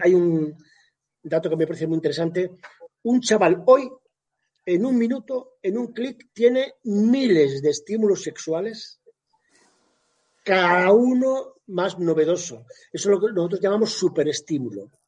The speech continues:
Bueno, pues son, en un minuto tiene muchos más que todos sus antepasados juntos.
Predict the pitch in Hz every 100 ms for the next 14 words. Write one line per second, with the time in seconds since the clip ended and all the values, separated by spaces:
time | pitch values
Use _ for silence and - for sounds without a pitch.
0 | _ 196 - - - - - _ _ -
1 | 190 165 - - _ _ _ _ _ _
2 | - - 262 247 147 - _ 208 208 277
3 | 285 - 240 269 254 262 - 233 240 262
4 | - 220 214 - _ _ - 302 285 -
5 | 208 196 196 190 226 254 - 214 131 107
6 | -